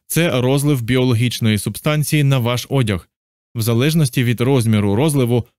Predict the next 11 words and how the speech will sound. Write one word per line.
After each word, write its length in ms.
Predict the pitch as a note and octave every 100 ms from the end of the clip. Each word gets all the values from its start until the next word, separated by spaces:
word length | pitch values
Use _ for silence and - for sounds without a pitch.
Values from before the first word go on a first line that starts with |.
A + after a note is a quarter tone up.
| -
у 120 | A#2
вас 240 | B2+ E3
може 300 | C#3 C#3 B2+
виникнути 540 | A#2 C3 C#3 C#3 A#2+ B2+
потреба 480 | A2+ A#2 B2+ C3
покликати 600 | A#2 B2+ A#2 A2 A2 G#2+ A2
на 100 | G#2
допомогу. 580 | G#2 A#2 A#2 A2 G#2 - _ _ _ _
Зніміть 520 | A2 A#2+ B2+ D#3 F#3+
забруднені 640 | B2+ C3+ B2+ C3+ A2+ G#2+ G2+
зіз 340 | A2 F3 E3+